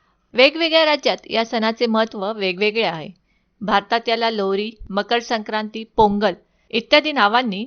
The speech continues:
ओळखले जाते. या सणाला गुजरात आणि राजस्थान राज्यांमध्ये पतंगाचा सण म्हणून देखील ओळखला जातो. मित्रांनो, सूर्य आषाढ महिन्यात कर्क राशीत प्रवेश करतो,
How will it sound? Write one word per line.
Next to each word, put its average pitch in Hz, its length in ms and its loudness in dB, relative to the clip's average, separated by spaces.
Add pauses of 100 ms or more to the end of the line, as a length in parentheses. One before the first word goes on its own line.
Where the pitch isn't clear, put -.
ओळखले 202 420 -2
जाते. 170 380 -10 (380)
या 196 180 2
सणाला 208 480 -2
गुजरात 196 340 0 (220)
आणि 220 240 -2
राजस्थान 220 540 -2
राज्यांमध्ये 208 580 -2 (460)
पतंगाचा 269 560 2
सण 196 400 -4
म्हणून 202 300 -2
देखील 226 420 -2
ओळखला 190 400 0
जातो. 165 220 -10 (280)
मित्रांनो, 214 520 -2 (380)
सूर्य 302 380 0
आषाढ 269 440 2
महिन्यात 247 340 -4 (240)
कर्क 220 260 2
राशीत 240 320 0 (120)
प्रवेश 196 360 -2
करतो, - 340 -12